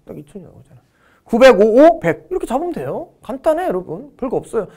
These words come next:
근데 시험 문제는 여기가 조금, 그쵸? 비중은 이제 근현대사가 요새 한 여섯, 일곱 문제 정도 나옵니다. 일행직 같은 경우는 한 일곱, 여덟 문제, 경찰 같은 건 여섯 문제, 소방은 열 문제,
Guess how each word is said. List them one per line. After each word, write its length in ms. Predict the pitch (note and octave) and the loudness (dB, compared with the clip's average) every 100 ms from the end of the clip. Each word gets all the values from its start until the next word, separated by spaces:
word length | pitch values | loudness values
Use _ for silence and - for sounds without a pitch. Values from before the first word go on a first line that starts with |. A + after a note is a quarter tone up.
| _ | _
근데 140 | - | -8
시험 240 | - G#4+ G#4 | 2 2 4
문제는 480 | F4+ F4 G#4 G#4 G4+ _ _ _ _ | 2 4 2 0 -8 _ _ _ _
여기가 320 | B3+ D#4+ D4 - | 2 4 4 6
조금, 580 | C4 F#3 F#3 B2+ A2 _ | 4 4 2 0 -4 _
그쵸? 340 | - A3+ F3 A#3+ | -12 -2 -2 0
비중은 540 | A#3 A3+ B3 B3 F#3+ | -2 0 2 2 2
이제 120 | E3 | -4
근현대사가 800 | F#3+ A3+ A#3 A3 G3+ G#3+ A3+ G#3+ | -2 0 2 2 2 2 2 2
요새 180 | F#3 G#3+ | 0 2
한 200 | G3+ F#3 | 2 2
여섯, 220 | E3+ A3 | 0 2
일곱 140 | G#3+ G#3 | 2 2
문제 180 | F#3 E3+ | 0 -4
정도 240 | D#3+ C3+ | -6 0
나옵니다. 520 | C3+ E3 F#3 C#3 E3+ - _ | 2 2 2 0 0 -2 _
일행직 400 | F3 B3 C#4+ C4 | 4 6 4 2
같은 300 | C#4 C4+ C4 | 2 2 2
경우는 280 | A#3+ A#3+ A#3+ | 4 6 6
한 140 | A#3 | 4
일곱, 240 | G3+ A3 A3 | 4 6 6
여덟 160 | G#3 | 6
문제, 480 | G3+ F3+ D3 A2 - | 4 0 0 -2 -4
경찰 360 | - G3+ A#3 B3+ | -2 -2 2 2
같은 220 | B3 A#3 | 2 2
건 120 | A3+ | 2
여섯 220 | F3+ F3 G#3+ | 4 4 2
문제, 280 | F#3 C#3 | 0 -2
소방은 440 | C3 B3+ C4 B3+ F3+ | -2 0 2 4 4
열 160 | F#3 | 4
문제, 380 | G3+ F#3 D3 - | 4 0 -2 -6